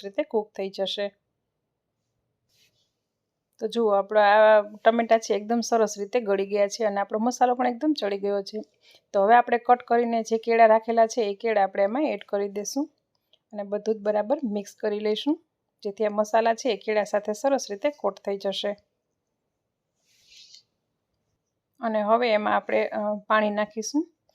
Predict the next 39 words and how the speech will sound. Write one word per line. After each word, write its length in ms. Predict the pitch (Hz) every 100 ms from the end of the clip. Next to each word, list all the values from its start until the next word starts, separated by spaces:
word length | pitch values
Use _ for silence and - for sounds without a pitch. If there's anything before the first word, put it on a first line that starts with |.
| - _ _
તમારે 280 | 220 220 208
રસો 320 | 208 220 247
જેટલો 300 | 247 262 262
રાખવો 340 | 247 269 269 233
હોય 140 | 196
એટલું 220 | 202 220
તમે 200 | 214 208
અહીંયા 180 | 202 269 285
પાણી 260 | 202 202
એડ 120 | 196 -
કરી 220 | 185 196
શકો 320 | 196 190 202
છો. 200 | 196 196
તો 140 | 196
મેં 160 | 202 233
અહીંયા 200 | 233 226
એક 220 | 254 233
ગ્લાસ 240 | 214 202 -
જેટલું 260 | 196 247 302
પાણી 300 | 202 196 190
નાખ્યું 380 | 190 196 202
છે 220 | 196 196 196 _ _ - -
અને 140 | 208
હવે 260 | 208 214 240
ઢાંકી 400 | 233 214 240 240
અને 200 | 208 208
એને 140 | 208
આપણે 220 | 202 262 320
ચડવા 340 | 320 302 196
દઈશું. 380 | 196 202 - 370 _ _ _ _ _ _ _ _ _ _ _ _ _ _ _ _ _ _ _ _ _ -
તો 100 | 214
જુઓ, 280 | 233 214
બે 220 | 202 240 254
જ 80 | 233
મિનિટમાં 320 | 220 214 214
આપણું 200 | 208 214
શાક 260 | - 233 247
એકદમ 280 | 262 269
સરસ 380 | 262 - 226 214